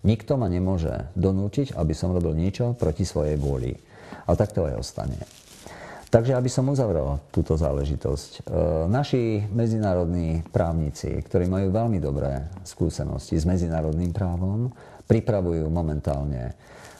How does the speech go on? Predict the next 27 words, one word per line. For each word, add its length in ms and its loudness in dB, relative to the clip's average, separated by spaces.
žalobu 640 2
na 640 2
Hospodárske 720 2
noviny, 560 0
aj 240 2
na, 240 0
e, 200 0
osobu, 640 0
ktorá 560 -2
sa 160 2
rozhodla, 480 2
že 160 0
takýmto 400 0
spôsobom 480 0
bude 240 0
špiniť 480 0
meno 240 0
moje 420 0
a 460 0
špiniť 500 0
meno 300 0
družstva 680 0
a 80 -2
špiniť 460 0
meno 240 0
môjho 320 0
syna. 400 0